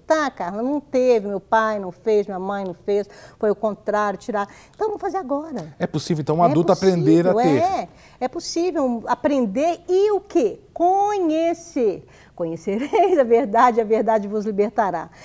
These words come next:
Speaker 1: Então, vamos conhecer o que que tá dentro da gente. Será que tem uma crença negativa que tá acionando uma emoção negativa? Será que a crença é,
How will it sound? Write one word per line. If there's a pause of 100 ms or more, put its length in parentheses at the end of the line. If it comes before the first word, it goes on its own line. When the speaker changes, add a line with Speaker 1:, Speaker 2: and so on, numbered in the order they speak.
(160)
Speaker 1:
Então,
vamos
conhecer
o
que
que
tá
dentro
da
gente.
Será
que
tem
uma
crença
negativa
que
tá
acionando
uma
emoção
negativa?
Será
que
a
crença
é,